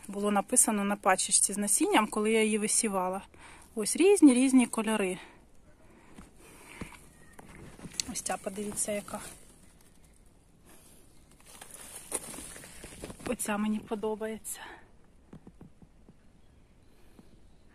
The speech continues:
Там червоні яскраві. Ось тут така рожева. Усі різні. Жодної однакової немає. Така суміш насіння була.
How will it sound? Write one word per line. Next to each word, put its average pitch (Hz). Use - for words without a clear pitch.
Там 185
червоні 208
яскраві. 226
Ось -
тут -
така -
рожева. 214
Усі 285
різні. 180
Жодної 233
однакової 190
немає. 190
Така -
суміш 214
насіння 208
була. 208